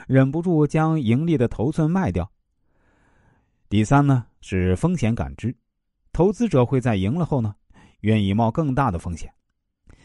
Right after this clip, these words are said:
也有很多教科书告诉大家要盈利加仓，这个显然是符合人性的，但是啊，不符合市场。例如，二零一五年大盘突破四千点以后啊，很多前期赚钱的人加大了仓位，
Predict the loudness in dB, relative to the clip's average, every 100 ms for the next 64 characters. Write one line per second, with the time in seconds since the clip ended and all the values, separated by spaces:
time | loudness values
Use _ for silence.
0 | -20 -20 _ 2 6 6 4 0 2 2
1 | 0 -2 -2 -2 -2 -4 -4 -6 -10 -16
2 | _ 0 0 2 0 -2 0 0 0 0
3 | 0 0 -2 -4 -8 _ _ _ _ -4
4 | -2 0 0 0 -2 -4 -4 -2 0 0
5 | -2 -6 -8 -12 _ _ -10 -8 -10 -18
6 | _ -4 -2 -2 -4 -4 -4 -8 -8 -12
7 | _ _ _ _ _ _ _ -8 -6 -8
8 | -14 _ -20 0 4 4 4 2 2 2
9 | 2 0 0 0 -2 -2 -4 -6 -2 0
10 | 0 -2 -2 0 0 -2 -6 -12 -14 -20
11 | _ _ -16 -2 2 2 0 -2 -2 -2
12 | 0 0 -2 -2 0 -2 -2 -2 0 -2
13 | -2 -4 -4